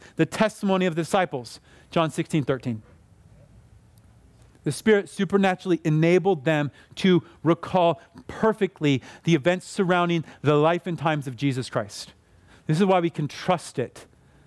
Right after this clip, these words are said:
not because of the men, but because of the Holy Spirit who was testifying to them, reminding them, "Guys, remember, this is how it happened.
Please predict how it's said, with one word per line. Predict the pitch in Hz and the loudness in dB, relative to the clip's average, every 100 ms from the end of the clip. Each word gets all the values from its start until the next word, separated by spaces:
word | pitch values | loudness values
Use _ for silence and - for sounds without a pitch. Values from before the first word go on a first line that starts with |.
| _ _ - | _ _ -6
not | 139 | -2
because | 185 170 | 0 0
of | |
the | 151 | -2
men, | 143 160 151 110 113 - _ _ - | 2 2 0 -4 -12 -20 _ _ -14
but | 127 | -4
because | 143 151 | 0 0
of | 131 | -2
the | |
Holy | 131 160 147 | -2 0 0
Spirit | - - 165 147 139 - - | -4 -2 2 2 0 -10 -10
who | - 196 180 160 _ | 2 6 6 2 _
was | 156 160 151 - | 2 2 2 -6
testifying | - 185 165 160 156 156 139 | -4 -4 -4 -8 0 0 0
to | - | 2
them, | 156 143 | 2 2
reminding | 147 156 190 180 | 2 2 2 0
them, | 147 - - | -4 -6 -2
"Guys, | 208 196 | 0 0
remember, | 165 196 185 - - | 0 -2 -2 -8 0
this | 196 | 0
is | 220 190 | 2 0
how | 190 | 0
it | |
happened. | 165 170 151 | 2 0 -2